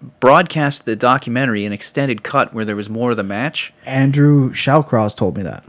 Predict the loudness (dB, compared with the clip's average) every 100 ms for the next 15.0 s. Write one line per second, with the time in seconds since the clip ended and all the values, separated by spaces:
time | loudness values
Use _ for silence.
0 | -16 -4 -2 4 4 4 2 2 0 0
1 | 4 6 6 2 2 2 2 -4 -16 -18
2 | _ -20 _ _ _ _ _ _ _ _
3 | _ -8 -2 0 4 6 6 6 2 2
4 | 2 2 2 0 0 0 0 _ -4 2
5 | 4 4 0 0 -2 -4 -8 -4 -2 0
6 | 0 -2 -4 -2 -4 -2 -2 -2 -2 2
7 | 2 2 0 0 0 -2 -20 _ -4 -2
8 | 0 2 2 4 2 0 -2 0 2 4
9 | 2 -4 -2 0 0 -2 2 2 2 -4
10 | -8 0 0 2 -2 -4 -6 -6 -8 -10
11 | -20 -18 -4 0 0 -2 -4 -6 -6 -6
12 | -4 -4 -6 -8 -8 -12 _ -6 -4 -4
13 | -6 -6 -6 -2 0 -2 -2 0 -2 -4
14 | -6 -4 -2 -2 -2 -2 -2 -2 -2